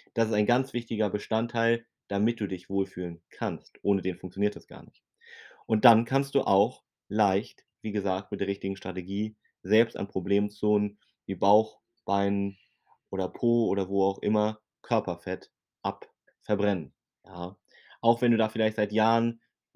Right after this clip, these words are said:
äh, Schwierigkeiten hattest, da muss man eben ein bisschen anders ansetzen, so wie eben kurz angezeigt. Lass dich da gerne noch mal von uns beraten.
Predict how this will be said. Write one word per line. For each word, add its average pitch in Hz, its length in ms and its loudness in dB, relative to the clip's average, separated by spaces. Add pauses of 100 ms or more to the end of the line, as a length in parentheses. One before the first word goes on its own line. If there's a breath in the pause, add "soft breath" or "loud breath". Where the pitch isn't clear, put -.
(140)
äh, 95 80 -8
Schwierigkeiten 120 720 -2
hattest, 117 480 -4 (400)
da 107 120 0
muss 110 180 0
man 107 100 -2
eben 104 160 0
ein 101 120 -2
bisschen 107 260 -6
anders 101 320 -4
ansetzen, 101 580 -2
so 95 160 -2
wie 95 100 -6
eben 98 380 -2 (240)
kurz - 320 -2
angezeigt. 101 800 -2 (340 soft breath)
Lass 104 200 -2
dich 110 140 -6
da 107 100 0
gerne 110 260 2
noch 107 140 -2
mal 107 200 2
von 101 140 -4
uns 107 140 -4
beraten. 117 680 0